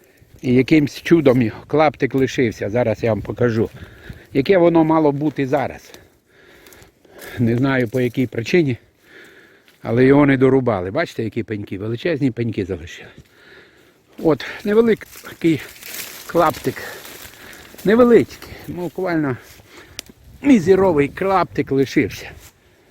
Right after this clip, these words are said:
Тут теж порубали, але... Не все, бачите?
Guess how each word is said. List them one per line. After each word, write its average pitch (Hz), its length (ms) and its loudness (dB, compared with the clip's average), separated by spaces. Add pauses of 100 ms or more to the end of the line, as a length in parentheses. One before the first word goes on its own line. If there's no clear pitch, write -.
(160)
Тут 220 180 -10
теж 143 380 0
порубали, 139 580 -2
але... 131 320 -2 (920)
Не 143 180 2
все, 85 300 -6
бачите? 139 440 -6